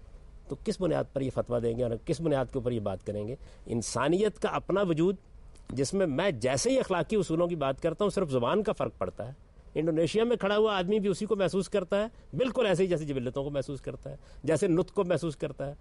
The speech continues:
اور پھر اس کے بعد انسانیت اپنا اظہار کرتی ہے، اور کسی ایک جگہ نہیں کر رہی، دنیا کے دسیوں ممالک میں کر رہی ہے، اربوں انسانوں میں کر رہی ہے، اور ایک ہی سطح کے اوپر کر رہی ہے۔ جتنی مثالیں بھی دی گئی، ابھی دیکھیے انہوں نے یہ فرمایا غیرت کا قتل۔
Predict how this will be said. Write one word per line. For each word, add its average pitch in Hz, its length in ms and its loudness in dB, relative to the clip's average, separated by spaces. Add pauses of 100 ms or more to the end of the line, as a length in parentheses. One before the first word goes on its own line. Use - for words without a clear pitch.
(200)
اور 220 220 0 (360)
پھر 254 160 2
اس 285 160 0
کے 247 100 0
بعد 175 240 2
انسانیت 175 500 0
اپنا 262 200 0
اظہار 190 460 2
کرتی 151 340 -4
ہے، 90 60 -14 (400)
اور 147 180 0
کسی 165 220 -2
ایک 180 260 4
جگہ 175 220 4
نہیں 254 100 0
کر 165 180 0
رہی، 101 180 0 (420)
دنیا 156 420 4
کے 202 320 4
دسیوں 180 400 2
ممالک 165 380 2
میں - 80 2
کر 110 160 0
رہی 92 260 -8
ہے، - 80 -18 (500)
اربوں 190 300 4
انسانوں 208 380 2
میں 190 100 2
کر 101 180 -4
رہی 85 220 -10
ہے، 95 60 -12 (180)
اور - 140 -12 (100)
ایک 247 260 2
ہی 220 60 2
سطح 170 200 0
کے 131 100 0
اوپر 104 180 -4
کر 92 220 -6
رہی 110 180 -8
ہے۔ 185 40 -12 (400)
جتنی 254 320 2
مثالیں 190 360 2
بھی 175 80 0
دی 151 140 0
گئی، 156 80 2
ابھی 170 160 2
دیکھیے 202 260 2
انہوں 208 120 2
نے 202 60 4
یہ 196 60 4
فرمایا 156 340 2
غیرت 135 400 2
کا 139 80 2
قتل۔ 113 300 -2